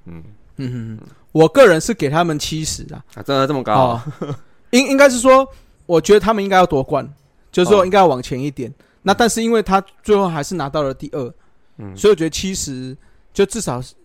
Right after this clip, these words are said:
Speaker 1: 及格啦。
Speaker 2: OK。
Speaker 1: 哦，但，但是分数确实是不漂亮。
Speaker 2: 嗯。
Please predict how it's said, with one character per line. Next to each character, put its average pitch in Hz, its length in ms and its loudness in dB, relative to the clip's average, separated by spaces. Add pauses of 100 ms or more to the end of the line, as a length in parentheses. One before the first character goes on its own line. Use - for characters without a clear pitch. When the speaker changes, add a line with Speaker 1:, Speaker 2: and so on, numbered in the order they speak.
(160)
Speaker 1:
及 147 180 -14
格 123 260 -8
啦。 117 220 -16 (140)
Speaker 2:
OK。 92 400 -12
Speaker 1:
哦， 120 340 -12
但， 190 140 -4
但 214 120 -2
是 214 140 -10
分 202 320 -10
数 185 260 -12 (220)
确 - 180 0
实 151 160 -8
是 165 120 -12
不 - 120 -14
漂 131 300 -6
亮。 131 220 -12 (160)
Speaker 2:
嗯。 98 220 -18